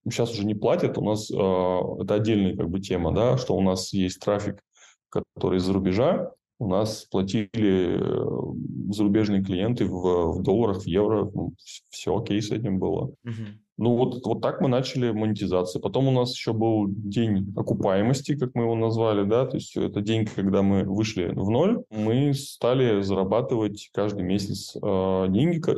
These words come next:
Speaker 1: и платить всей команде, э, нормальные зарплаты. Ну, то есть <laughs> перешли уже из, да, из режима стартапа, э, такого, да, стали расти,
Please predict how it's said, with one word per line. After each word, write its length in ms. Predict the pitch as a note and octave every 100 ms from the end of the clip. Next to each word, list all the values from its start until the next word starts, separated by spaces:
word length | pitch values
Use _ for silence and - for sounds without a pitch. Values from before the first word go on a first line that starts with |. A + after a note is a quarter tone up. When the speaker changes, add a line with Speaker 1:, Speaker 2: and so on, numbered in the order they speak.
| -
Speaker 1:
и 240 | A2 G#2
платить 440 | - A2+ G#2 C3 C3+
всей 180 | B2
команде, 520 | A2 G2 F#2+ A2+ B2 G2+
э, 80 | F2+ - F#2+ - F#2+ -
нормальные 460 | G2 F#2 F#2 A2 G#2
зарплаты. 440 | F2+ E2+ - - - -
Ну, 80 | A2+
то 100 | G2
есть 320 | F#2+ F#2+ -
<laughs> 300 | C#3+ G#2+ - -
перешли 360 | A#2+ A#2+ B2+
уже 260 | C3+ A#2+ A#2
из, 240 | A2 F#2+ - - -
да, 240 | G2 A2+
из 140 | G#2 G#2
режима 400 | A#2 B2 C3 A2+
стартапа, 800 | - A2 - D#3 A3 B2+ G#2+ - - G2+ G2 G2 G2 G2
э, 40 |
такого, 420 | G#2+ - F#2 F2
да, 280 | G2 C3 C3+
стали 540 | C3+ A2 C3+ A2 G#2 A#2 -
расти, 600 | - G#2+ G2+ C#3 F#3+ F#3+